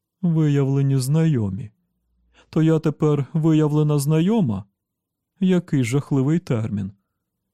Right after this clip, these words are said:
гмикнула місіс Розенкранц. Вона належала до покоління коктейлів та сигарет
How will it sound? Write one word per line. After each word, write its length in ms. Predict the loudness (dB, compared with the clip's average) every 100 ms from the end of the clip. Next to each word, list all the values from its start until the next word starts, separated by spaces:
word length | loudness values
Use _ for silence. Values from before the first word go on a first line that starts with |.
| -10
гмикнула 680 | -6 -2 -4 -4 -2 -2 -2
місіс 420 | -2 -2 -4 -6
Розенкранц. 920 | -4 -4 -4 -4 -6 -8 -10 -12 -18 _ _ _ _ _ _ -6
Вона 240 | -2 0
належала 480 | 0 0 0 0 -2
до 120 | -2
покоління 600 | -4 -4 -2 0 0 -2
коктейлів 720 | -4 -8 -6 -4 -2 -2 -4
та 160 | -4 -6
сигарет 680 | -4 -4 -4 -6 -10 -18